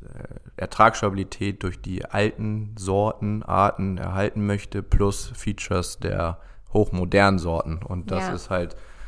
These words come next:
Speaker 1: sehr, sehr spannend, ne?
Speaker 2: Ja, da kenn ich auch einige Landwirte,
Speaker 1: Ja.
Speaker 2: die das so machen. Mhm.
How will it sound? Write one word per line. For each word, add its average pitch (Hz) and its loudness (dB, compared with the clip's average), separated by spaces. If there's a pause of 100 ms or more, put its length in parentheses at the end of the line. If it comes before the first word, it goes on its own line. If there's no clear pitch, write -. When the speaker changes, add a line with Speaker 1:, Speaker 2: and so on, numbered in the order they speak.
(240)
Speaker 1:
sehr, 101 6
sehr 92 2
spannend, 90 2
ne? 95 -2
Speaker 2:
Ja, 196 4
da 185 0
kenn 185 -2
ich - -4
auch 170 -4
einige 170 -2
Landwirte, 165 -4
Speaker 1:
Ja. 90 0 (140)
Speaker 2:
die - -10
das 165 -10
so - -8
machen. 175 -6 (140)
Mhm. 185 4